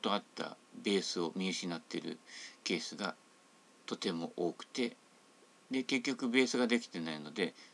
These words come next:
その人たちもやがて消えていくという。そして誰もいなくなったというね、サスペンスミステリーになっていくわけですね。怖いですね、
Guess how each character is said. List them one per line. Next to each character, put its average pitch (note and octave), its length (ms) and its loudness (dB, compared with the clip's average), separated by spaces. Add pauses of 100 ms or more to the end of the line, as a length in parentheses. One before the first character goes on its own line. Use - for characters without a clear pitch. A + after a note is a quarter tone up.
そ - 140 -2
の G#2+ 100 2
人 G#2 240 -2
た F2+ 140 -2
ち - 140 -4
も F3 280 0 (480)
や G2 140 -2
が D2 100 -4
て A#2 320 -2 (320)
消 F2 200 -2
え - 40 -8
て - 120 -6
い - 100 -6
く - 120 -12
と - 100 -8
い - 20 -14
う。 - 20 -16 (1800)
そ - 200 0
し - 120 8
て G2+ 160 0
誰 D#2 220 -2
も D#2 140 -2
い E2 80 2
な D#2 140 -2
く - 100 -6
な C2 120 -4
っ - 60 -10
た - 100 -10
と - 160 -18
い - 100 -14
う - 40 -14
ね、 - 140 -10 (1600)
サ - 140 0
ス - 120 2
ペ - 160 -2
ン - 40 2
ス - 160 -2
ミ - 60 0
ス - 120 2
テ - 100 -6
リ - 60 -10
ー - 160 -16
に - 960 -18
な - 40 -8
っ - 60 -8
て - 140 -8
い - 20 -10
く - 100 -16
わ - 60 -16 (380)
け - 80 -8
で - 60 -12
す - 180 -8
ね。 - 120 -8 (1300)
怖 - 140 -2
い - 20 -4
で - 100 -8
す - 120 -8
ね、 - 60 -10